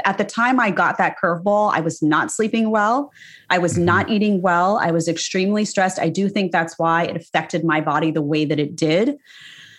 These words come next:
Speaker 2: Mm-hmm.
Speaker 1: But there were big lessons. And I wrote about that in the book because I wanted my kid to know you can't always control what you get dealt in life. You could
Speaker 2: Mm-hmm.
Speaker 1: spend a week in the Hamptons and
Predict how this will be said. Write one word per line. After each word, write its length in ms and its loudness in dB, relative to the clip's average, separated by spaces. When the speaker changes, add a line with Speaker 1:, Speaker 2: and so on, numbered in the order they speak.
Speaker 2:
Mm-hmm. 220 -2
Speaker 1:
But 520 2
there 140 0
were 100 2
big 180 0
lessons. 460 0
And 100 0
I 100 2
wrote 340 2
about 320 0
that 160 2
in 100 2
the 60 2
book 320 -2
because 260 -2
I 100 2
wanted 460 0
my 140 0
kid 400 -4
to 80 -2
know 540 2
you 180 0
can't 420 -2
always 380 0
control 960 -2
what 320 -2
you 100 2
get 280 -2
dealt 320 -2
in 280 -2
life. 440 -4
You 140 2
could 220 2
Speaker 2:
Mm-hmm. 80 -4
Speaker 1:
spend 240 2
a 60 2
week 220 -2
in 100 2
the 60 2
Hamptons 640 2
and 280 0